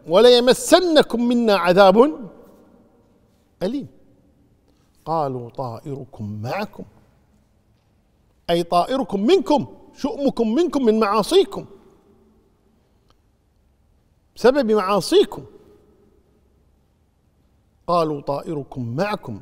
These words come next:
أئن ذكرتم"، يعني أئن ذكرتم تطيرتم بنا، بل أنتم قوم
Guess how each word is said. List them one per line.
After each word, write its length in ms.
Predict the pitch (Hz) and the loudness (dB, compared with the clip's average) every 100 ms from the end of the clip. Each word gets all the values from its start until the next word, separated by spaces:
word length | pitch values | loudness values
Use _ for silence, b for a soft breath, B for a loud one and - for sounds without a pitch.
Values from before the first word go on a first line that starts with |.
| - _ 139 | -18 _ -18
أئن 320 | - 196 165 | -10 -8 -8
ذكرتم"، 640 | 135 - - 233 - 370 440 - _ _ _ _ _ _ _ _ _ _ _ _ _ _ _ _ _ _ | -12 -16 -12 -12 -10 -12 -12 -18 _ _ _ _ _ _ _ _ _ _ _ _ _ _ _ _ _ _
يعني 260 | 123 135 165 - | -6 -4 -4 -6
أئن 340 | 226 320 330 | -4 -2 0
ذكرتم 760 | 233 - - 370 285 302 202 107 - - - - _ _ - | -2 -2 4 4 6 2 2 -2 -10 -20 -20 -20 _ _ -2
تطيرتم 680 | 185 190 190 294 - 240 | 2 4 6 6 6 4
بنا، 220 | 190 214 453 539 - - - - - _ _ _ _ _ _ _ _ _ _ _ _ _ _ | 8 8 6 2 -10 -20 -20 -20 -20 _ _ _ _ _ _ _ _ _ _ _ _ _ _
بل 160 | 151 147 | -8 -8
أنتم 300 | 185 151 143 | -8 -8 -10
قوم 540 | - 143 131 139 139 | -6 -6 -6 -8 -12